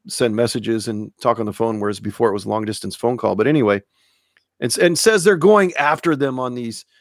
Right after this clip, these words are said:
platforms. Really, you had George Soros out there before the election buying up radio stations, Spanish language radio stations, to turn them into propaganda outlets.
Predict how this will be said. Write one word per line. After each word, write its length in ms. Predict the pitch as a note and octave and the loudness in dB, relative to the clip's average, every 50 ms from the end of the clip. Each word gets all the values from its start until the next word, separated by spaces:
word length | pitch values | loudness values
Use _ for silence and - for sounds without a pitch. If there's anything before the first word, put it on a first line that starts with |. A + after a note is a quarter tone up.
| _ _ _ _ | _ _ _ _
platforms. 760 | - F3 F3+ A3+ A#3 - - F3+ D#3 C3+ B2 A2+ G#2+ - - _ _ _ _ _ _ _ _ _ _ _ _ _ _ _ | 0 4 4 4 4 2 2 2 2 2 2 0 -2 -8 -14 _ _ _ _ _ _ _ _ _ _ _ _ _ _ _
Really, 480 | - F3+ F3 B3 C#4+ C#4 A#3+ G3+ - _ _ _ _ _ | 0 2 4 4 4 4 0 -2 -4 _ _ _ _ _
you 200 | - F#3+ E3+ A3+ | -12 -6 -2 0
had 140 | C4 B3+ F3+ | 0 0 2
George 240 | D3+ G#3+ G#3 F#3+ - | 4 4 4 4 2
Soros 460 | - - F3+ F#3 A#3 C4+ A3 F3+ - | 2 2 2 4 4 4 2 4 4
out 180 | D3+ C#3 C3 _ | 2 2 4 _
there 100 | D#3 C#3+ | 0 0
before 320 | B2+ C3+ C3 - F3 F3 | 0 -2 -2 0 0 0
the 100 | D#3+ D3 | 2 2
election 500 | C#3 A#2+ A#2 C#3+ G3+ G#3 - - C#3 B2 | 0 0 0 0 -2 -2 -4 -6 -6 -6
buying 400 | A2 G2 C#3+ C#3 E3 F#3 F3+ D#3+ | 0 0 2 2 2 0 0 0
up 140 | D#3+ D#3 - - | -2 -4 -4 -4
radio 400 | B2 B2+ C3+ D#3+ G3+ F#3 C#3+ A2+ | -4 -2 -2 0 0 0 0 -2
stations, 720 | - - _ A#2 A2 G#2 - - A2 A#2+ C3 - - - | -4 -6 _ -4 -4 -4 -6 -8 -10 -10 -12 -14 -18 -18
Spanish 500 | _ - - - D3 C#3+ E3+ E3 C#3+ - | _ -16 -8 -6 -4 -2 -2 -2 -4 -4
language 360 | C#3 C3+ D3 F3 E3+ C#3+ A2+ A2+ | -4 -4 -2 0 -2 -2 -2 0
radio 280 | B2+ A#2 A2+ A2 A2 | 0 0 0 0 -2
stations, 500 | G#2+ - - A#2 A2 A2+ - C3 B2+ A#2 - | -4 -4 -4 -4 -4 -2 -2 -4 -6 -2 -4
to 80 | C3 | -4
turn 200 | A#2 - D3+ D3+ | -2 -2 -4 -4
them 120 | D3 D3 C#3+ | -2 -4 -4
into 160 | C#3 C3 A#2 | -4 -4 -6
propaganda 680 | - - D3+ D3+ - D#3 A#2+ C3+ C#3 D3+ E3 D3 - | 0 2 2 2 2 -2 -4 -2 -4 0 0 0 0
outlets. 500 | G#2+ G#2 - - G2+ F#2 D2+ - - - | 0 -2 -2 -2 -4 -6 -4 -6 -10 -14